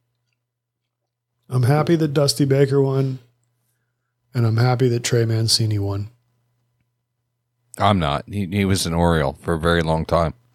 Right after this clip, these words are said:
Speaker 1: Yeah, and they're the, they're the one team in the division that I'm fine with.
Speaker 2: No, I'm not.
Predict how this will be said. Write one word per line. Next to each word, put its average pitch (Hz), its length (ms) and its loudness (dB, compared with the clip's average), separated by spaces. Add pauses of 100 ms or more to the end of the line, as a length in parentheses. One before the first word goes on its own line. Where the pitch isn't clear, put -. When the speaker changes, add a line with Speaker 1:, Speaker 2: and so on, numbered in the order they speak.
Speaker 1:
Yeah, 143 400 -2
and 131 160 -2
they're 123 140 2
the, 127 100 0
they're 131 220 0
the 131 80 0
one 120 240 0
team 120 400 -2 (360)
in 123 100 -14
the 117 60 -14
division 113 420 2
that 110 120 2
I'm 107 140 0
fine 110 320 0
with. 110 280 2 (540)
Speaker 2:
No, 98 160 -6
I'm 87 180 0
not. 69 280 -8